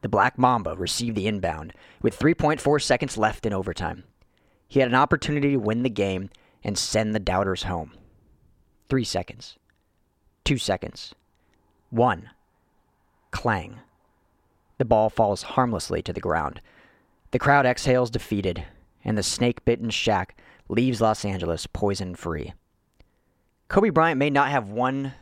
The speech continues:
that game on that Christmas Day in two thousand four, but he did give Sean the gift that he needed that year.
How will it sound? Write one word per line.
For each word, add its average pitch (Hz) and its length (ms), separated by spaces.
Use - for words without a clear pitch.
that 117 260
game 110 300
on 104 100
that 104 180
Christmas 117 420
Day 98 320
in 95 100
two 104 120
thousand 101 260
four, 90 400
but 135 80
he 135 80
did 165 200
give 170 160
Sean 147 320
the 127 60
gift 110 520
that 120 120
he 107 80
needed 107 240
that 78 180
year. 71 220